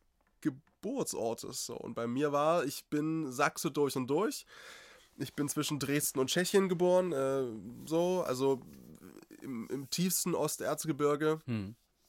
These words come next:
Speaker 1: Und so klang ich auch und so klinge ich auch noch, wenn ich mir keine, äh, in Anführungszeichen, Mühe gebe oder zu Hause bin.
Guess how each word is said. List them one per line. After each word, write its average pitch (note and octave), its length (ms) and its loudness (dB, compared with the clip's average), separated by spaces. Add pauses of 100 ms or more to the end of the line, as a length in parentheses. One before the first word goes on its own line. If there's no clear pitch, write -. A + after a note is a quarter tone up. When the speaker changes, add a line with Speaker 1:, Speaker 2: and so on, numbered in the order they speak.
(300)
Speaker 1:
Und A#2 160 -2
so C3 80 -2
klang D3+ 280 6
ich F3+ 180 4
auch D#3+ 300 4
und C3 140 0
so B2+ 140 0
klinge D#3 240 4
ich D#3 140 4
auch C#3+ 120 2
noch, C#3+ 220 2
wenn C3+ 100 2
ich B2+ 120 -2
mir B2 120 -2
keine, D3 300 4 (520)
äh, - 40 -12
in - 200 -10
Anführungszeichen, B2 720 -2
Mühe C#3 180 4
gebe C#3+ 200 0
oder B2 140 0
zu B2+ 140 -4
Hause D3 260 2
bin. D#3 240 0